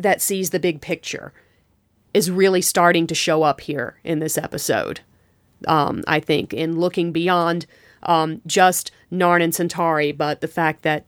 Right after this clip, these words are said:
you know, if it's not just us, it's gonna be the whole galaxy. Um, everything's gonna fall apart if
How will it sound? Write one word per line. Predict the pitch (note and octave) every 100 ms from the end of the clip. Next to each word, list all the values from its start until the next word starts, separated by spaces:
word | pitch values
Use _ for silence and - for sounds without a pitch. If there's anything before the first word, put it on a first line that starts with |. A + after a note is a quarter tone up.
| -
you | D#3+
know, | D#3
if | D#3
it's | D#3+ -
not | F3+ E3+
just | F3 -
us, | D#3+ E3 D3+
it's | C#3+
gonna | E3+ E3
be | D3+ E3 E3 D#3+ _ _ -
the | E3+
whole | D#3+
galaxy. | D#3 D#3+ D3+ D3+ - - - - -
Um, | D#3+ D#3 D#2 -
everything's | E3+ E3 D#3+ D#3 D#3
gonna | E3 D#3
fall | E3 D#3+
apart | - - D#3 D3+ -
if | D#3 D3+ -